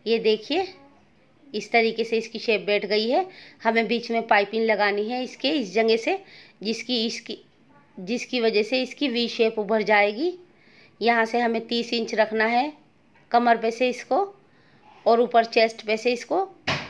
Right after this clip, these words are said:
चौंतीस इंच रखना है। इस तरीके से हमारी ये फ्रॉक कट कर तैयार हो गई है। अब हमें आगे का योग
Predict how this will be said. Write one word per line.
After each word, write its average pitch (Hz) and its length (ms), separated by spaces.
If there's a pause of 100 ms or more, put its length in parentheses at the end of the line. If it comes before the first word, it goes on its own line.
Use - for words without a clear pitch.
(600)
चौंतीस 240 420
इंच 220 220
रखना 202 340
है। 190 220 (1700)
इस 220 200
तरीके 226 360
से 294 200
हमारी 220 400
ये 233 160
फ्रॉक 226 380 (120)
कट 226 180
कर 262 200
तैयार 214 400
हो 196 140
गई 208 220
है। 359 180 (460)
अब 208 160
हमें 233 340
आगे 214 340
का 247 140
योग 233 400